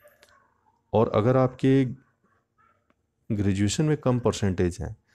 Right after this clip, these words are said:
और पोस्ट ग्रेजुएशन में अदर, अगर आपके ज़्यादा अंक हैं,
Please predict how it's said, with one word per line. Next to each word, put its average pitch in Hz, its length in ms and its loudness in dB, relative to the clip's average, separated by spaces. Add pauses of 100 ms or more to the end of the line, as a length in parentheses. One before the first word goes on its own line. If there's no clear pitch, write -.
(320)
और 104 260 0
पोस्ट 107 260 0
ग्रेजुएशन 98 500 -2
में 147 120 0
अदर, 117 360 -2
अगर 113 240 0
आपके 107 420 -2
ज़्यादा 98 400 -2
अंक 104 180 -4
हैं, 107 200 -6